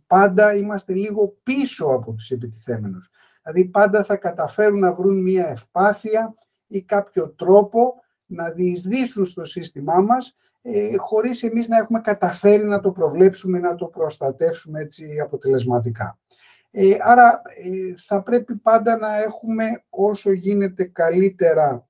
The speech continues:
ε, μέτρα ασφάλειας, δηλαδή αυτό που λέμε πιο, ε, up to date, πρόσφατα δηλαδή, τα, τα πλέον, ε, έτσι, αποτελεσματικά μέτρα ασφάλειας, ε, ούτως ώστε να προσπαθήσουμε να αποφεύγουμε τέτοιου είδους, ε, επιθέσεις.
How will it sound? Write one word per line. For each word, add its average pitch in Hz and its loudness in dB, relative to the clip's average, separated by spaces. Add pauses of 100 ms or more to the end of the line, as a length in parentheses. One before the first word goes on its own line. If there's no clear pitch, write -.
ε, - -12
μέτρα 175 0
ασφάλειας, 165 0
δηλαδή 151 -6
αυτό - -10
που - -20
λέμε 160 -4
πιο, 156 -2 (320)
ε, - -20 (340)
up 180 6
to 143 -10
date, 185 8 (240)
πρόσφατα 165 -2
δηλαδή, 123 -4
τα, 131 -12
τα - -12 (140)
πλέον, 175 2
ε, 135 -4 (400)
έτσι, 147 -8
αποτελεσματικά 139 0
μέτρα 127 -4
ασφάλειας, 196 0 (420)
ε, 226 -4
ούτως 214 -2
ώστε 226 -6
να 202 -2
προσπαθήσουμε 185 -2
να 170 2
αποφεύγουμε 165 2
τέτοιου 143 -8
είδους, 131 -8
ε, 117 -6
επιθέσεις. 110 -6